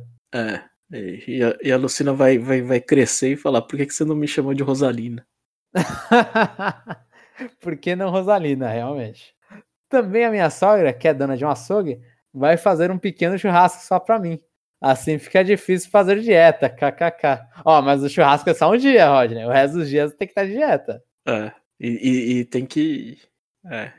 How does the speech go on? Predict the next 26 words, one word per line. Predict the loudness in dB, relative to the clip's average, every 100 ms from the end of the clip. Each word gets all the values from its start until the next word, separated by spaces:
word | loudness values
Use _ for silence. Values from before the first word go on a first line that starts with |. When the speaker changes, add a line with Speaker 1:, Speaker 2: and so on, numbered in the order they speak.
| -16
Speaker 1:
e | -6
tem | -6
que | 0
cuidar | 4 4
da | 4 2
saúde, | 4 4 2 -2 -8
né? | -10 -14 _ -14
Speaker 2:
Sim, | -8 -6 -6 -10 _
sim. | -14 -14 -18 _
Tem | -20 -10
que |
cuidar | -6 -4
da |
saúde. | 0 2 2 -2 -8
Aquela, | -10 -8 -4 -2 -4
aquele | -6 -8 -4
colesterol | 0 0 2 2
não | 2
abaixou | 2 2 2
ainda. | -2 -4 -8 -10 -16 _
Eu, | -14 -14 -14 _ -20 -20 _
vai, | -8 -6 -4 -4
cuida | -4 -4
dessa | -4 -6
saúde, | -4 -2 -2 -4
olha. | -10 -12